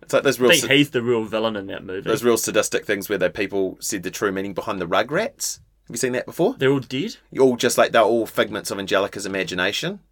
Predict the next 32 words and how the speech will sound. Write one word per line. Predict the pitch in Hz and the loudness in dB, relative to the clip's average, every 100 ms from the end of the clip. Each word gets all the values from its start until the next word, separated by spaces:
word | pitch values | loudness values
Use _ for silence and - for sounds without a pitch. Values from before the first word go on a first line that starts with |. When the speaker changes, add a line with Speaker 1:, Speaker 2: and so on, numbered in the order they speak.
| _ | _
Speaker 2:
Yeah. | 127 139 151 139 113 104 - | -6 0 2 4 2 0 -2
Speaker 1:
And | 104 101 | 0 0
that, | 98 | 0
like, | 92 95 - _ _ _ | 2 0 -2 _ _ _
um, | 98 98 95 98 _ _ _ _ _ _ _ - | 2 4 2 -8 _ _ _ _ _ _ _ -4
like, | 87 - | -4 -4
the | 101 | -8
two | - 110 98 | -4 -2 -2
Phil | - 117 101 | 2 2 4
and | 95 | 2
Lil | 101 98 - _ _ | 2 2 -4 _ _
twins | - 117 101 95 | -2 -2 0 -2
died | - 98 101 | 4 6 6
when | 107 | 2
they | 101 | 0
were | 87 | 0
born. | 101 98 | -2 -2
That's | 92 - | -2 -4
why | |
the | 92 | -2
dad's | 92 92 87 | 0 0 0
always | 101 98 | -2 -2
in | 98 | -2
the | |
basement | 85 92 - - | -2 -2 -4 -6
making | 92 98 | -6 -6
toys | 87 104 98 | -6 -2 -2
for | - | -2
kids. | - 104 101 | -6 -6 -6
Yeah, | 139 113 | 2 2
it's | 82 | 2
real | 117 117 110 95 85 | 0 6 6 6 2